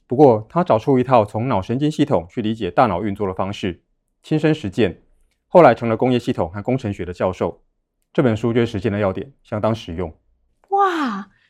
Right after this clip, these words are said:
Speaker 2: 这也太厉害了吧！
Speaker 1: 另外，畅销榜上还有大师的刻意练习，访问了传奇钢琴家拉赫曼尼诺夫。《防弹成功法则》这本书则访问了各个领域的成功人士。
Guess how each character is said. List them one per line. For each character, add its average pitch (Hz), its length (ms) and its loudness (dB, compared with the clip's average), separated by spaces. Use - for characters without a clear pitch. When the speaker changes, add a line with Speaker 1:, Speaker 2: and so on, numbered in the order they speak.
Speaker 2:
这 - 200 -2
也 392 40 4
太 392 200 4
厉 392 180 6
害 392 180 4
了 285 140 4
吧！ 196 680 0
Speaker 1:
另 135 160 0
外， 113 280 4
畅 170 160 0
销 165 160 4
榜 101 160 2
上 110 160 -4
还 107 140 0
有 101 160 0
大 160 160 6
师 147 160 0
的 127 80 2
刻 120 160 0
意 117 60 2
练 113 180 4
习， 92 320 -12
访 107 160 0
问 123 160 2
了 101 140 0
传 117 180 -4
奇 135 160 -2
钢 135 160 0
琴 101 200 -4
家 107 340 -4
拉 143 140 -2
赫 143 100 2
曼 127 160 -2
尼 98 80 -6
诺 101 180 -2
夫。 98 280 -6
《防 135 160 2
弹 185 180 6
成 143 140 -2
功 143 160 2
法 101 140 4
则》 104 100 -6
这 123 120 -4
本 98 140 -2
书 104 380 -6
则 117 140 -4
访 98 160 -2
问 110 100 -4
了 101 80 -6
各 151 160 4
个 127 100 0
领 98 140 -6
域 110 80 -6
的 104 80 -4
成 98 160 -8
功 104 160 -2
人 90 120 -2
士。 92 280 -8